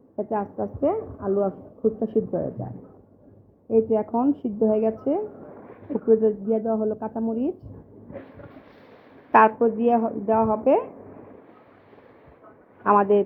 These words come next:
পরিষ্কার করে রাখা তিন চার পদের শাক। আপনি যত পদের শাক দেন, দিতে পারবেন। তো এখানে যে শাকগুলো আছে তা বলে দিচ্ছি, কলমি শাকও আছে হয়তো বা, হ্যাঁ আছে, লাল শাক, পুঁই শাক, হ্যাঁ, কলমি শাক,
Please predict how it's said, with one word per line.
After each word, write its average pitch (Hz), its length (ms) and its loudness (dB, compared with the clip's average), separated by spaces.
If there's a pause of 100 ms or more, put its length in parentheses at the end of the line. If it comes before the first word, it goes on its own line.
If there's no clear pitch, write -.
(120)
পরিষ্কার 247 440 0
করে 226 240 0
রাখা 240 520 -2 (340)
তিন 233 160 0
চার 220 260 -4
পদের 226 260 -4 (160)
শাক। 196 220 -6 (520)
আপনি 294 160 -4
যত 285 160 0
পদের 262 220 -4 (100)
শাক 233 120 -4
দেন, 220 440 0
দিতে 220 200 -2
পারবেন। 190 300 -4 (1160)
তো 220 60 6
এখানে 226 300 4
যে 240 160 6
শাকগুলো 233 440 4
আছে 226 220 2
তা 240 140 6
বলে 220 220 6
দিচ্ছি, 226 380 -2
কলমি 233 400 4
শাকও 220 460 4
আছে 220 400 4
হয়তো 214 320 0
বা, 214 140 2
হ্যাঁ 202 220 -2
আছে, 226 400 2 (420)
লাল 202 320 8
শাক, 208 500 4 (240)
পুঁই 226 220 -2
শাক, 220 460 0 (680)
হ্যাঁ, 226 340 -2 (400)
কলমি 226 300 6
শাক, 220 380 6